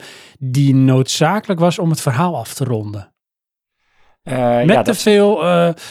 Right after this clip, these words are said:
Speaker 1: we
Speaker 2: Ja.
Speaker 1: zitten in de cancel culture, woke, eh, eh, periode.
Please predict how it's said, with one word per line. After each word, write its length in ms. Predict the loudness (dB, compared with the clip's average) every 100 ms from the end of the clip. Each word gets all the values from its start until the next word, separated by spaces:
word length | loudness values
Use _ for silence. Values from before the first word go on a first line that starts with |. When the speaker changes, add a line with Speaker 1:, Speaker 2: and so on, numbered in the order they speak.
| -20 -6
Speaker 1:
we 120 | -4
Speaker 2:
Ja. 0 |
Speaker 1:
zitten 340 | -2 -2 -2
in 140 | -2 -2
de 120 | -2
cancel 380 | -2 0 -2 -2
culture, 640 | 0 2 0 2 2 2
woke, 420 | 2 0 0 -2 -4 -2 0 -2 -6 _ _
eh, 120 | -4
eh, 60 | -4 0
periode. 760 | 0 2 2 2 2 0 -2